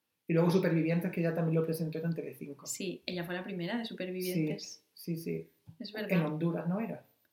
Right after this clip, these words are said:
Speaker 2: No me acuerdo, creo que lo hicieron en varios países,
Speaker 1: Sí,
Speaker 2: pero sí, normalmente era en
Speaker 1: creo,
Speaker 2: Honduras,
Speaker 1: creo
Speaker 2: sí.
Speaker 1: que era en Honduras, y que, mm, no se hizo como trenzas en la cabeza para presentar <laughs> Supervivencia. O eso me lo estoy inventando yo un poco.
Speaker 2: Esto no lo sé, pero
Speaker 1: <laughs>
Speaker 2: si no es cierto,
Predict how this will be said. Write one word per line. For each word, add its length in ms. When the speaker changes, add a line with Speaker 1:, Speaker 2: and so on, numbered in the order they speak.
Speaker 2:
No 100
me 60
acuerdo, 340
creo 160
que 60
lo 60
hicieron 240
en 80
varios 220
países, 340
Speaker 1:
Sí, 80
Speaker 2:
pero 140
sí, 200
normalmente 420
era 100
en 60
Speaker 1:
creo, 100
Speaker 2:
Honduras, 300
Speaker 1:
creo 120
Speaker 2:
sí. 40
Speaker 1:
que 60
era 80
en 100
Honduras, 420
y 100
que, 320
mm, 360
no 80
se 140
hizo 180
como 280
trenzas 460
en 80
la 80
cabeza 420
para 200
presentar 320
<laughs> 0
Supervivencia. 760
O 160
eso 220
me 60
lo 80
estoy 220
inventando 480
yo 160
un 100
poco. 160
Speaker 2:
Esto 220
no 120
lo 100
sé, 160
pero 240
Speaker 1:
<laughs> 540
Speaker 2:
si 220
no 100
es 100
cierto, 520